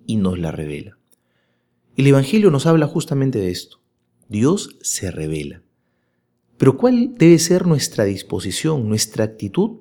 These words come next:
para recibir esta, esta revelación? Debemos ser sencillos y humildes. El que no es sencillo de corazón,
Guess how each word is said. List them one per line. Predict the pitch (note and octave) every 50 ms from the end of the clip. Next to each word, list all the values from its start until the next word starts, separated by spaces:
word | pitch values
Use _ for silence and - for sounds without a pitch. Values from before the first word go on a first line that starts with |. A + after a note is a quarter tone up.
| _ _ -
para | A#2+ G#2+ G#2
recibir | G2+ G#2 G2 - G#2+ A2+ D#3 F#3 F#3+
esta, | D3 - - - A2 G#2 G2 - -
esta | - - - G#2+
revelación? | F#2+ G2 F#2 F2+ E2+ D#2+ D#2 D2 - - - - - _ - _ _ _ _ _ _ _ _ _ _ _ _ _ _ _ -
Debemos | F#2 F2 F2+ G2+ G#2+ C3 B2+ -
ser | - A#2 A#2+ C#3+ - - _
sencillos | - - - F2 E2 E2+ - - E3 E3 F3 E3+ E3 F#3 F#3+ F#3+ - - - _ _
y | - F#2 F#2
humildes. | F2 F2 E2+ D#2+ D2+ D#2 - - _ _ - - - _ _ _ _ _ _ _ _ _ _ _ -
El | D3 C3+
que | - D3+ D3+
no | G3
es | A#3+ A#3+
sencillo | - A3 F3 D#3+ - G3+ G3 G#3+ G3
de | E3 -
corazón, | - G#2+ G2 F#2 F2+ - G#2 A#2 D3 F#3 -